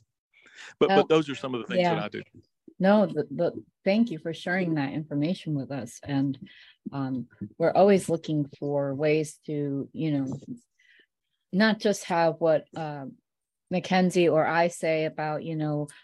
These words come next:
Speaker 2: um, you know, writing tips and things, but having authors share their experiences and how to do different things. One of the things I do when I'm writing is that if I have to stop, I always write at least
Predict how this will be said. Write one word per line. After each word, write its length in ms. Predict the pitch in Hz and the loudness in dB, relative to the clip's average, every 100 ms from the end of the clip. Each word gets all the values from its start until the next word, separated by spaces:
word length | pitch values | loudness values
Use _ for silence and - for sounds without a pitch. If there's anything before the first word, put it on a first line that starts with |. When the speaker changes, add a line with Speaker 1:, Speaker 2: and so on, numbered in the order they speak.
| _ _ _ _ | _ _ _ _
Speaker 2:
um, 420 | 160 151 143 143 - _ | -10 -8 -8 -10 -14 _
you 120 | - | -6
know, 160 | 156 151 | -4 0
writing 360 | 180 180 190 | 2 2 2
tips 380 | 180 175 151 - | -2 -6 -8 -8
and 320 | 147 143 139 - _ _ - | -8 -6 -8 -12 _ _ -4
things, 400 | 160 156 151 - | -2 0 -2 -4
but 140 | 160 147 _ - | -6 -6 _ -10
having 340 | 165 185 190 | -2 -2 -2
authors 540 | - 165 175 170 160 156 | 0 -2 -2 -2 -4 -4
share 300 | - 175 175 | 0 2 4
their 200 | 165 139 | 2 -2
experiences 1080 | - - 156 160 160 156 160 151 151 151 - | -8 -10 -6 -4 -4 -6 -6 -4 -4 -8 -8
and 260 | 156 147 151 | -4 -4 -4
how 160 | 160 | -4
to 80 | 151 | -4
do 160 | 160 214 | -2 -2
different 400 | 156 - - - | -2 -6 -12 -10
things. 400 | 139 135 143 - _ _ _ _ _ | -8 -8 -10 -16 _ _ _ _ _
One 240 | - 175 180 | -2 0 0
of 100 | 151 | -2
the 60 | |
things 300 | 185 175 143 - | -2 -2 -4 -2
I 220 | 170 190 | 0 0
do 280 | - 170 160 | 0 -2 -2
when 140 | 160 | -2
I'm 140 | 151 | -2
writing 540 | 156 185 190 160 151 147 | 2 2 2 -4 -6 -8
is 260 | 156 151 | -10 -10
that 300 | - 160 156 - | -6 -4 -4 -8
if 120 | 160 | -6
I 80 | 175 | -2
have 220 | 175 196 | -2 -4
to 100 | - | -6
stop, 520 | 165 - 202 185 - - - | -14 -6 -2 -2 -4 -8 -6
I 140 | 165 | 0
always 340 | 180 185 180 | 2 2 2
write 240 | 180 180 - | 0 0 0
at 180 | 165 - | -4 -2
least 460 | 196 214 208 - | -2 -2 -6 -16